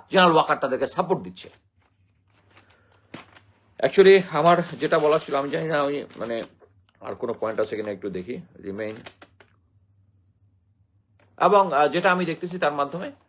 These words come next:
ফিউচারে আপনারা দেখবেন আওয়ামী লীগ আবার আসবে এবং তার সাপোর্টে আসবে এবং ওই সেই অনুযায়ী কাজ করতেছে। এই জন্যই জেনা-, এই কর্নেল হক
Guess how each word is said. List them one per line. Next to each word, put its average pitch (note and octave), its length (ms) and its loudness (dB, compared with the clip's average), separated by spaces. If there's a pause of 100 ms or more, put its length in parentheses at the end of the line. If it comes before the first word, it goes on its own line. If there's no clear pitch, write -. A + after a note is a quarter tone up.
(240)
ফিউচারে D#3+ 300 0
আপনারা D3 220 -2
দেখবেন B2+ 320 -4
আওয়ামী A#2 260 -4
লীগ C#3+ 140 -2 (420)
আবার A2+ 200 -2
আসবে A2+ 240 -6 (880)
এবং A2 420 -2
তার D3+ 160 4 (100)
সাপোর্টে D#3 420 -4
আসবে C3+ 220 0
এবং B2+ 240 -2
ওই C3 160 -2
সেই F3 180 4
অনুযায়ী G3 280 6
কাজ C#3+ 240 -4
করতেছে। D#3 400 -4 (200)
এই D#3 120 0
জন্যই G#3 260 2
জেনা-, E3+ 280 2
এই C#3 120 4
কর্নেল D3+ 420 0
হক F#3 280 4